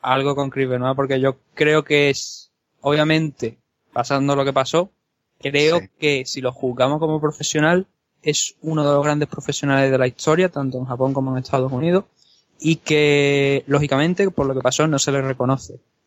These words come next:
Speaker 1: Y hay gente que no puede diferenciar, que cuando se habla de, se hace un debate sobre Chris Benoit, no pueden diferenciar del Chris Benoit luchador, profesional,
Speaker 2: Ujú.
Speaker 1: al Chris Benoit como persona,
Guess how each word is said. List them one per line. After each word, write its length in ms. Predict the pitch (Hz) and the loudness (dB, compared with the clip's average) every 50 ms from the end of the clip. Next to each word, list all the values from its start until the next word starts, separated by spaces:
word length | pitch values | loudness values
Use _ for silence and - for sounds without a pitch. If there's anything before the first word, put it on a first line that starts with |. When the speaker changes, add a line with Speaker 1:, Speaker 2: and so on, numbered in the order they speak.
| _ - - | _ -14 -6
Speaker 1:
Y 140 | 127 127 | -2 0
hay 120 | 123 127 127 | 2 2 2
gente 280 | - 143 131 - 139 131 | 0 -2 -2 -2 0 0
que 80 | 139 135 | 0 0
no 160 | 135 135 135 | 0 -2 -2
puede 340 | 127 - 143 139 139 135 131 | -2 0 2 2 2 2 2
diferenciar, 760 | 131 131 - - 135 135 131 131 - - 143 139 135 131 127 - _ _ _ _ - | 0 -2 0 0 0 2 0 0 -2 0 2 2 2 0 -2 -6 _ _ _ _ -8
que 80 | - 131 | -2 0
cuando 200 | 135 131 131 127 | 2 2 2 0
se 120 | - 139 | 0 0
habla 180 | 131 131 139 139 | 2 2 4 4
de, 240 | 139 139 139 139 135 | 4 2 2 0 -2
se 120 | - - 135 | -4 -4 -4
hace 200 | 131 - - 143 | -4 -4 -4 -2
un 140 | 139 139 | -2 0
debate 260 | 139 135 135 135 135 135 | 0 2 0 0 0 -2
sobre 240 | - - 135 139 | -4 -4 -4 -4
Chris 180 | 131 - 139 135 | -2 -2 0 0
Benoit, 220 | 135 135 139 143 143 | 2 2 2 2 2
no 100 | 139 135 | 2 2
pueden 180 | 143 135 135 | 2 2 2
diferenciar 480 | 135 131 - 135 135 131 135 - 143 139 | 2 2 2 2 2 2 0 0 -2 0
del 180 | 135 131 127 127 | 0 -2 -2 -4
Chris 240 | - 147 139 139 | -2 -2 -2 0
Benoit 380 | 135 139 135 135 135 139 151 156 - _ _ _ _ _ _ _ | 2 2 2 2 2 2 2 0 -4 _ _ _ _ _ _ _
luchador, 560 | 147 143 131 - - 139 135 156 196 254 - _ _ _ _ _ _ _ _ - | -2 -2 -2 0 0 0 2 2 2 0 -2 _ _ _ _ _ _ _ _ -14
profesional, 540 | - - - 131 - - 131 156 202 247 | -12 -10 -8 -6 -2 0 2 2 2 0
Speaker 2:
Ujú. 100 | 269 - _ _ _ _ _ _ _ | -4 -8 _ _ _ _ _ _ _
Speaker 1:
al 120 | 147 143 - | -8 -8 -6
Chris 140 | - 143 | -4 -4
Benoit 240 | 143 143 143 139 139 | -4 -2 -4 -4 -4
como 240 | - 135 135 131 123 | -4 -4 -4 -4 -4
persona, 500 | 131 123 - - 175 170 175 190 202 202 | -4 -4 0 2 2 4 4 2 0 -4